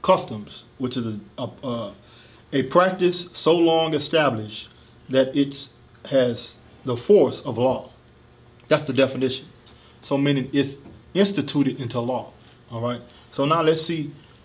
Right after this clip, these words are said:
what's instituted in our laws that God gave us. Let's go to Leviticus twenty-three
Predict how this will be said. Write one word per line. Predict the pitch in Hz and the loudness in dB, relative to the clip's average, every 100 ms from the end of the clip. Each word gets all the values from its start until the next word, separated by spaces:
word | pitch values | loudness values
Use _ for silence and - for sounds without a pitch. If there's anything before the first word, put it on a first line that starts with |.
| - | -6
what's | 131 165 160 | 2 2 0
instituted | 160 151 127 - 151 135 - - | -6 -6 -8 -4 -2 -2 -6 -6
in | 131 | -2
our | 143 143 | 4 4
laws | 123 113 107 113 - - - | 4 0 -4 -8 -14 -20 -8
that | 123 117 | -6 -2
God | 127 120 | -2 0
gave | 117 113 139 | -4 -4 -6
us. | - - - - | -8 -12 -20 -16
Let's | 120 113 | -12 -8
go | 123 120 - - - - - | -4 -4 -6 -20 -20 -20 -8
to | |
Leviticus | 123 107 135 131 131 | -6 -2 -2 -2 -6
twenty-three | - 131 127 156 165 | -6 -6 -4 -4 -6